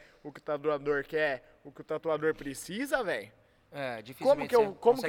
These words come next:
Speaker 2: consegue
Speaker 1: vou
Speaker 2: entregar.
Speaker 1: entregar o melhor pra ele, tá ligado?
Speaker 2: Exato, tipo, o que eu vejo é isso, tipo,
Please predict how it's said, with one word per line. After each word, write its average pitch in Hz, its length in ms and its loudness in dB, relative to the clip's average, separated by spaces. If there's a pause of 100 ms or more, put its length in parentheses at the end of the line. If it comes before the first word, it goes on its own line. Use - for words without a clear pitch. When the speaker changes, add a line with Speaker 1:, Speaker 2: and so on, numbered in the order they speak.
Speaker 2:
consegue 202 60 4
Speaker 1:
vou 220 120 6
Speaker 2:
entregar. 208 220 4
Speaker 1:
entregar 180 180 6
o 175 60 6
melhor 165 380 4
pra 156 160 0
ele, 123 260 0
tá 117 160 -14
ligado? 160 380 0
Speaker 2:
Exato, 151 280 -2
tipo, - 200 -16
o 147 40 -16
que - 80 -14
eu 196 120 -6
vejo 165 360 -6
é 185 140 -4
isso, 143 300 -12
tipo, - 420 -12